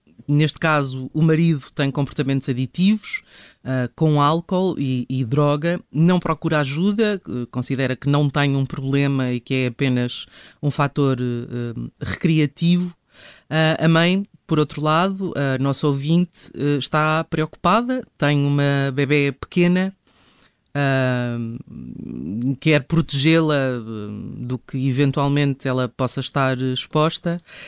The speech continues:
Ahm, e isto afeta famílias, isto destrói famílias. Eh, Eduardo,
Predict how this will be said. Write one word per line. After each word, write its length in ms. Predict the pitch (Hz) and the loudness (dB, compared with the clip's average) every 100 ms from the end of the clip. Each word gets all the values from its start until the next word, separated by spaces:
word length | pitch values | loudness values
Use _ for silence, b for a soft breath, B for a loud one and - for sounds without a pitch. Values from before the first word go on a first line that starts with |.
| B B B | B B B
Ahm, 920 | 147 156 156 156 156 156 156 156 156 - | 0 2 4 2 2 2 0 0 -2 -2
e 200 | 160 165 | -2 0
isto 800 | 180 - 185 196 196 196 180 147 | -2 -2 0 0 2 0 0 0
afeta 260 | 131 139 139 | 0 -2 -2
famílias, 760 | - 131 180 262 254 240 156 | -2 2 4 4 4 2 0
isto 420 | 131 - - 131 | -4 -8 -6 -6
destrói 320 | 127 - 151 143 | -6 -4 -2 -2
famílias. 920 | 147 147 180 214 226 226 214 - - | 0 4 4 4 4 2 0 -6 -4
Eh, 920 | 175 180 175 175 170 165 151 117 147 | 0 0 0 -2 -2 -4 -6 -4 -2
Eduardo, 460 | 160 165 147 139 | 2 2 2 0